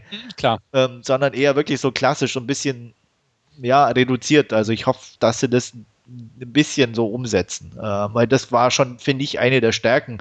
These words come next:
Speaker 2: ähm, äh, dies-, dieses, des siebziger Jahre Carrie.
Speaker 1: Mhm.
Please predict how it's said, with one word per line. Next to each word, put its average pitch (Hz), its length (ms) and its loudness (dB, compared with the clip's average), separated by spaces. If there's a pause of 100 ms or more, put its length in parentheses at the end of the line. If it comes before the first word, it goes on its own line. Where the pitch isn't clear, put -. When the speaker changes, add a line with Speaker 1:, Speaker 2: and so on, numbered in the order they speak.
(440)
Speaker 2:
ähm, 113 640 2 (160)
äh, 120 100 -2
dies-, 107 260 -4
dieses, 110 420 -4
des 107 160 -4
siebziger 110 400 0
Jahre 98 340 2
Carrie. 92 400 -2 (380)
Speaker 1:
Mhm. 147 280 -8